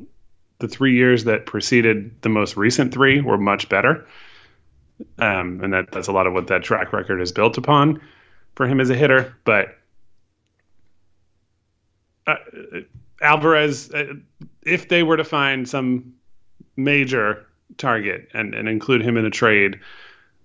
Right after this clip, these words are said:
um, I could be okay with that, but there's just something about how special he could be that is very tantalizing to, to wanna see that happen as a Met.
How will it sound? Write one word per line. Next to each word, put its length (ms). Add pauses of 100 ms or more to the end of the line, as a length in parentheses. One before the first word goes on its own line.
(140)
um, 520 (340)
I 120
could 260
be 180
okay 240
with 140
that, 380
but 300 (220)
there's 380
just 160
something 240
about 500 (1300)
how 200
special 460
he 160
could 360
be 380 (440)
that 180
is 180
very 240
tantalizing 640
to, 280 (120)
to 120
wanna 240
see 140
that 180
happen 280
as 120
a 60
Met. 280